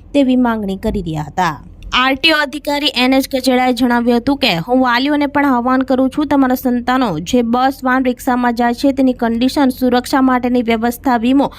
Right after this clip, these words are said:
સી એન જી કિટની ગુણવત્તા પણ ચકાસો. બાકી આરટીઓ બાળકોની સુરક્ષા માટે કટિબદ્ધ છે.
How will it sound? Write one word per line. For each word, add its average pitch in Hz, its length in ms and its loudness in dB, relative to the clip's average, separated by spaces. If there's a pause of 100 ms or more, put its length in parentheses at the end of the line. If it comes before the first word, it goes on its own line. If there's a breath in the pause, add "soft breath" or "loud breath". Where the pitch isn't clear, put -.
(220 loud breath)
સી 285 200 2
એન 294 120 4
જી 285 100 0
કિટની 277 360 0
ગુણવત્તા 247 480 0
પણ 247 200 -2
ચકાસો. 240 540 -2
બાકી 254 360 0
આરટીઓ 240 440 0
બાળકોની 247 540 0
સુરક્ષા 240 440 -2
માટે 226 300 -2
કટિબદ્ધ 185 480 -4
છે. - 280 -2